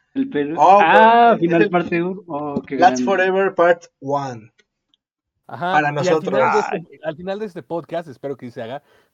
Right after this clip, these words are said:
Speaker 3: se va a leer un "To be continued".
Speaker 2: Eso lo voy a agregar,
Speaker 3: Ajá.
Speaker 2: ¿eh?
Speaker 3: Ah, eso, eso
Speaker 2: Se
Speaker 3: es
Speaker 2: va a
Speaker 3: nos
Speaker 2: agregar
Speaker 3: queda
Speaker 2: en
Speaker 3: menos.
Speaker 2: producción.
Speaker 3: Se va a agregar en
Speaker 1: Equipo B
Speaker 3: producción.
Speaker 1: regresará en Avengers.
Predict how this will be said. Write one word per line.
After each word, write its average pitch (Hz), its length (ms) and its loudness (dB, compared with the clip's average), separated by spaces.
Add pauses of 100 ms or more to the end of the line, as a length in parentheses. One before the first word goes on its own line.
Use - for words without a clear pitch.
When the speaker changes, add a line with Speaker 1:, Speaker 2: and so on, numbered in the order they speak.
Speaker 3:
se - 160 -14
va 147 100 -4
a 156 40 -2
leer 156 200 -10
un 156 260 -14 (100)
"To 139 100 -10
be 139 160 -12
continued". 117 540 -16 (1300)
Speaker 2:
Eso 165 160 0
lo 165 100 4
voy 151 100 4
a 151 60 2
agregar, 127 360 0
Speaker 3:
Ajá. 127 100 -4 (120)
Speaker 2:
¿eh? 226 100 -12 (800)
Speaker 3:
Ah, 113 360 -14
eso, 117 400 -6
eso 127 160 -6 (120)
Speaker 2:
Se 160 180 -2
Speaker 3:
es 160 60 2
Speaker 2:
va 165 60 4
a 170 40 6
Speaker 3:
nos 170 80 4
Speaker 2:
agregar 185 120 2 (140)
Speaker 3:
queda - 80 8
Speaker 2:
en 123 60 6
Speaker 3:
menos. 147 180 -4
Speaker 2:
producción. 135 600 -10 (1000)
Speaker 3:
Se 123 60 -2
va 139 60 4
a 147 40 4
agregar 143 240 0
en 135 100 -8
Speaker 1:
Equipo 190 120 4
B 180 100 4 (100)
Speaker 3:
producción. - 20 0
Speaker 1:
regresará 135 680 4
en 127 160 -14
Avengers. 131 800 -12